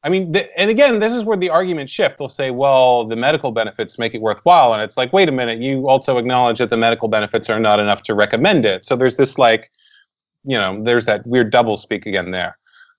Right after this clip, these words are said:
Um, so it's, you know, it's, it's very strange. It's, and it's, it only gets stranger the more that you learn about it. I mean, that's, that's what has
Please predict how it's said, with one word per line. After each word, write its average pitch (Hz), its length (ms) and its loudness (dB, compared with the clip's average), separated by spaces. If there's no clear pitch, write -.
Um, 113 460 4
so 208 180 2
it's, 196 340 -2
you 175 120 -2
know, 131 260 -2
it's, 151 260 -12
it's 156 220 -8
very 180 280 2
strange. - 640 -2
It's, 131 300 -6
and 139 180 -2
it's, - 400 -4
it 156 120 2
only 185 240 4
gets 170 220 0
stranger 123 800 0
the 107 80 -4
more 113 160 2
that 107 80 0
you 104 120 0
learn 107 160 0
about 90 180 -2
it. 95 80 -4
I - 20 -2
mean, 139 140 6
that's, 160 260 2
that's - 280 -4
what 139 140 0
has 123 320 -2